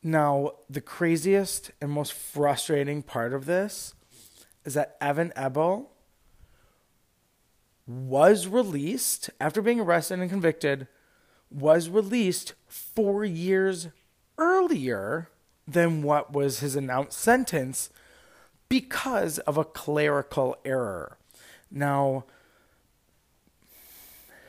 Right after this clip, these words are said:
after Nathan had died, now after Nathan was murdered, okay,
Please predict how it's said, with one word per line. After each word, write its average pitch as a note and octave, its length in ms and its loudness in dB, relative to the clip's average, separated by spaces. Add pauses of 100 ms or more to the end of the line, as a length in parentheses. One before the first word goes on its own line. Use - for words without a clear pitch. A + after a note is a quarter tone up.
(1300)
after F3 260 -2
Nathan E3+ 360 0
had D3 180 -4
died, B2+ 680 0
now D3 240 -2
after E3+ 380 0
Nathan E3 520 -2
was B2+ 200 -6
murdered, B2+ 680 -4 (1040)
okay, A2+ 400 -8